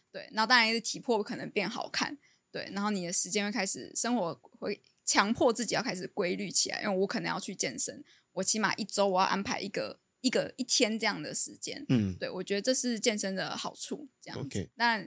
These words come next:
Speaker 1: 其他就是你吃睡练都真的有做到的话，那你肌肉量会增加，你肌力会增加这些。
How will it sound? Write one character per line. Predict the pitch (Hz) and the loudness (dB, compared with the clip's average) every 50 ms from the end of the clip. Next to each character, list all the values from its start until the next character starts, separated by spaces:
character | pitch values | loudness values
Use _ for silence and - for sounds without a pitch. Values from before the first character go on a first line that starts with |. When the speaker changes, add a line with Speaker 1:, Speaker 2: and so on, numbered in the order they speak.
| - _ | -10 _
Speaker 1:
其 | - - - 220 | -2 -2 0 2
他 | - 254 240 | 4 4 4
就 | 220 233 | 4 4
是 | 247 247 233 208 - - - - - _ _ _ | 0 0 -2 -2 -4 -8 -16 -18 -20 _ _ _
你 | 196 202 196 185 190 180 | -4 -4 -2 -4 -2 0
吃 | - - 262 262 | 0 0 2 2
睡 | - 254 247 | 2 2 4
练 | 254 240 220 202 | 4 2 2 2
都 | 208 208 208 | 0 -2 0
真 | 208 233 226 | 0 0 0
的 | 226 220 | 2 2
有 | 202 175 180 | 0 0 -2
做 | - 208 190 | -2 -4 -2
到 | 196 202 180 | 0 0 0
的 | - 202 | 0 0
话， | 196 185 | -2 0
那 | 202 190 | 2 0
你 | 175 - - | 0 0 -2
肌 | - - 185 196 | -2 0 2 4
肉 | 196 190 | 4 4
量 | 196 190 165 208 | 4 4 2 0
会 | 214 180 | -2 -2
增 | - 160 147 - | -2 -2 -2 -2
加， | - - 131 123 107 | 0 2 2 2 2
你 | 95 - | 0 -2
肌 | - - - 156 | -8 -12 -12 -12
力 | 170 - 185 | -6 -4 -2
会 | 247 190 - | -2 0 0
增 | - - 139 - - | 0 -2 -2 -6 -8
加 | - 101 - - - - | -8 -10 -10 -14 -18 -10
这 | - | -4
些。 | - - - - | -2 -2 -2 -4